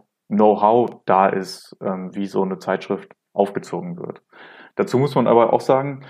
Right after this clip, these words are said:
es gab, ähm, bevor die Kehre jetzt rauskam, also die füllt so ein bisschen eine Lücke. Vorher gab es die Umwelt und Aktiv, die eher so aus dem N-P-D-Umfeld herausgegeben wurde, die, ähm, dreizehn Jahre erschienen ist. Das war auch schon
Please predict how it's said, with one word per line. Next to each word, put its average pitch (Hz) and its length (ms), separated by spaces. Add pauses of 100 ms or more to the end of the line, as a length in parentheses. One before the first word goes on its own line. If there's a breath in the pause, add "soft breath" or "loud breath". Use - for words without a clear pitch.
(140 loud breath)
es - 140
gab, 117 420
ähm, 98 460 (840)
bevor 127 220
die 160 80
Kehre 151 280
jetzt - 200
rauskam, 139 480
also 104 160
die 101 80
füllt 127 320
so 120 100
ein 110 180
bisschen 113 300
eine 98 80
Lücke. 127 500
Vorher 110 300
gab 107 220
es 117 120
die 113 100
Umwelt 120 340
und 104 120
Aktiv, 143 520
die 107 160
eher 107 120
so 104 100
aus 104 120
dem 104 120
N-P-D-Umfeld 127 800
herausgegeben 123 640
wurde, 123 420 (420 loud breath)
die, 113 200
ähm, 107 580
dreizehn 104 340
Jahre 113 280
erschienen 123 440
ist. 120 220 (220 loud breath)
Das - 200
war 120 80
auch 127 180
schon 110 420